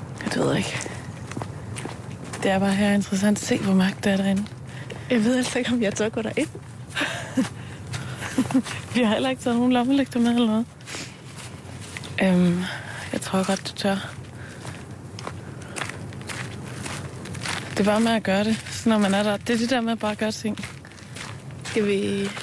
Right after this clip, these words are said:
Speaker 2: skal vi gå ind her?
Speaker 1: Jeg synes, det ser godt ud. Det ser flot ud.
Speaker 2: Skal vi lige prøve at lytte, hvordan
Speaker 1: Ja.
Speaker 2: der lyder her?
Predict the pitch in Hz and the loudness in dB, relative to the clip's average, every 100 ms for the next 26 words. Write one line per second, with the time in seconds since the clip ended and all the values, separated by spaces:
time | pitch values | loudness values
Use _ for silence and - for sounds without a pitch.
0 | - - - 208 202 233 277 294 311 - | -10 -8 -2 0 2 0 0 -2 -4 -8
1 | - - - - - - - - - - | -12 -14 -14 -14 -16 -16 -16 -16 -16 -16
2 | - - - - - - - 233 - - | -14 -14 -14 -16 -16 -14 -10 -8 -10 -12
3 | - 202 220 226 226 214 - - - - | -10 -8 -6 -6 -6 -8 -12 -14 -14 -14
4 | - - - - - - - - 180 - | -14 -12 -12 -12 -10 -10 -10 -6 -6 -2
5 | 180 220 226 208 - - - - - - | 0 0 0 -2 -10 -14 -12 -12 -10 -8
6 | - 220 226 - 269 247 269 - - - | 0 2 2 2 2 4 2 0 -10 -8
7 | - 233 226 247 247 233 214 | 0 4 4 4 2 0 0